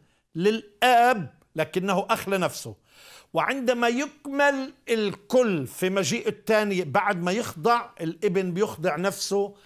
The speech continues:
حتى يكون الله الم-، الثالوث، يعني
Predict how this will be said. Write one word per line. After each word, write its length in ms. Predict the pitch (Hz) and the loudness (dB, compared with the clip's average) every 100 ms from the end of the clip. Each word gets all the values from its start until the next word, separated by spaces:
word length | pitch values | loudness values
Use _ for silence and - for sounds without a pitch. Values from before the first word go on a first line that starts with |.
| _ | _
حتى 400 | - 180 - 175 | -4 -4 -2 -4
يكون 480 | 160 - 220 196 - | -2 -4 -2 -4 -2
الله 520 | 175 165 180 220 220 - _ _ _ - | 0 2 2 2 -2 -14 _ _ _ -4
الم-، 280 | 160 165 165 - | -2 -4 -6 -8
الثالوث، 680 | - 180 170 208 151 - | -2 2 2 2 -2 -2
يعني 340 | 151 135 143 | -2 0 -2